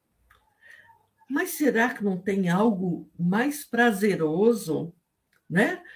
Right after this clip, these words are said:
do que passear nesses grandes templos que nos levam só a consumir? E é tão falso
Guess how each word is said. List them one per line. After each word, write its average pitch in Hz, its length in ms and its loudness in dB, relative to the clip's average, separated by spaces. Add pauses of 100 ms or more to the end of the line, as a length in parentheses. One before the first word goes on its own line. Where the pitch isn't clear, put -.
(240)
do 185 260 -6
que 208 360 2 (540)
passear 202 560 -2
nesses 214 360 -2
grandes 190 520 0
templos 196 760 -4 (280)
que 214 140 -2
nos 202 240 2
levam 180 600 -2
só - 520 0
a 180 100 -8
consumir? 240 760 -6 (2500)
E 254 120 2
é 254 60 2
tão 311 320 0
falso 196 760 -2